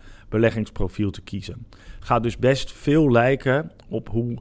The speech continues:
de situatie nu bij pensioenfondsen is, behalve dat er dus geen zekerheid meer is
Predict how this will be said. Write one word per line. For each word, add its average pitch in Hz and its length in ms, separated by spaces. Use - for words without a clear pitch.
de 107 80
situatie 107 680
nu 113 180
bij 92 180
pensioenfondsen 95 840
is, 117 220
behalve 120 400
dat 117 240
er 110 80
dus 104 160
geen 123 260
zekerheid 107 560
meer 104 140
is 101 280